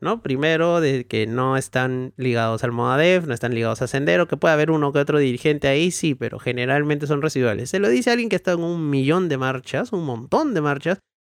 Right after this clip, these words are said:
y siempre vas a ver a la misma flor y fauna y ge-, de gente, y siempre va a haber uno que otro huevón del Modadef,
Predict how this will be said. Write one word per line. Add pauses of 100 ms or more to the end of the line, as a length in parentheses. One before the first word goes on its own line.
y
siempre
vas
a
ver
a
la
misma
flor
y
fauna
y
ge-,
de
gente, (240)
y
siempre
va
a
haber
uno
que
otro
huevón
del
Modadef,